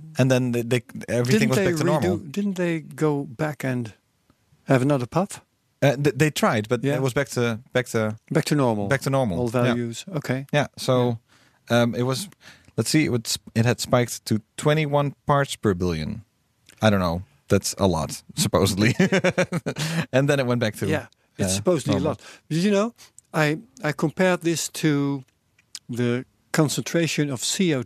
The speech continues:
Speaker 2: two in our atmosphere.
Speaker 1: Okay.
Speaker 2: That's about four hundred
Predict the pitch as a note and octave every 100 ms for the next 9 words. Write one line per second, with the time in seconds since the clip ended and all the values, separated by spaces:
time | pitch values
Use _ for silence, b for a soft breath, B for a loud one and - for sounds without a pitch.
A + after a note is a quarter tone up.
0 | - G#3 E3+ G#2+ G2 _ _ _ - B2+
1 | C#3+ D3+ D3 D#3+ - A#2 - - - -
2 | - G2+ G#2 F3 B B B C#3 C#3 -
3 | F#3+ E3+ B2 C#3 - - F#3 C3+ D#3+ D3+
4 | C#3+ C#3 -